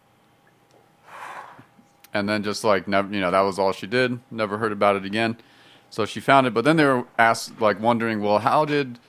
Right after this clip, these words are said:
how did the, the U S B get in the poop?" Right? That's the big mystery, 'cause it wasn't just, like, laying on top of the poop, or, like, she would have seen it, you know?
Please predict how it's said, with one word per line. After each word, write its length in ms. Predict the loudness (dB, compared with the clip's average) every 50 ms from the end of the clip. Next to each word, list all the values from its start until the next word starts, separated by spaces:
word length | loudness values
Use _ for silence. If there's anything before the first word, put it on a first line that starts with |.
| _ _ _ _ _ _ _ _ _ _ _
how 160 | 2 2 2
did 220 | 2 0 -4 -6 -6
the, 280 | -4 -2 -2 -2 -2 -4
the 100 | -4 -2
U 160 | 0 0 0
S 100 | 0 -2
B 300 | -6 -6 -4 -4 -4 -4
get 340 | -2 2 2 2 2 2 -2
in 300 | -4 -2 0 0 -2 -2
the 60 | -6 -8
poop?" 420 | -8 -4 -4 -4 -4 -4 -8 -14 -20 _ _ _ _ _ _ _ _ _ _ _ _ _ -10
Right? 200 | -6 -4 -4 -4
That's 200 | -4 -6 -6 -6
the 60 | -8
big 200 | -4 -2 -2 -2
mystery, 380 | -2 -4 -6 -6 -8 -10 -12 -10
'cause 180 | -6 -6 -4 -2
it 80 | 0
wasn't 240 | 0 0 0 0 -2
just, 180 | -4 -2 0 2
like, 240 | 2 2 2 0
laying 300 | -2 -2 -2 0 0 -2
on 140 | -4 -4 -6
top 260 | -4 -2 -2 -2 -4
of 60 | -6 -10
the 80 | -10
poop, 420 | -10 -10 -10 -10 -8 -10 -10 -10 -8
or, 80 | -6
like, 240 | -4 -4 -4 -4 -6
she 140 | -6 -6 -6
would 80 | -6
have 80 | -6 -8
seen 180 | -6 -8 -8 -8
it, 80 | -8 -12
you 80 | -12 -10
know? 160 | -10 -10 -10